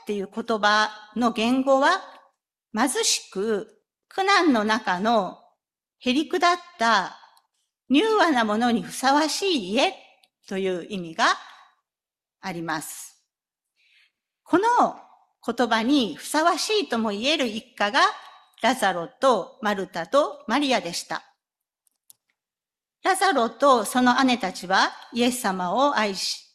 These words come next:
家に迎え入れ、イエス様のメッセージに耳を傾けてもてなした家庭、家族でした。えー、二節では、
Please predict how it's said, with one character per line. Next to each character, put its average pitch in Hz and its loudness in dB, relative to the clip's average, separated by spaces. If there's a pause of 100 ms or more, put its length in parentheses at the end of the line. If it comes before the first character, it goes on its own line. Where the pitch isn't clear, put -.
(560)
家 226 0
に 208 0
迎 185 -4 (240)
え 277 2
入 285 -2
れ、 240 0 (560)
イ 208 -4
エ 196 -2
ス - -10
様 180 -6
の 180 -8
メ 233 -2
ッ 339 -4
セ - -2
ー 233 0
ジ 190 -8
に 185 -6
耳 226 2
を 285 4
傾 240 -4
け 190 -6
て - -6
も 208 -4
て 294 0
な 381 0
し - -6 (100)
た 277 2 (480)
家 - -12
庭、 - -20
家 - -6
族 208 -10
で 170 -12
し - -12
た。 - -12 (1400)
え 185 -12
ー、 - -10
二 240 -2
節 466 -2
で 202 -2
は、 220 0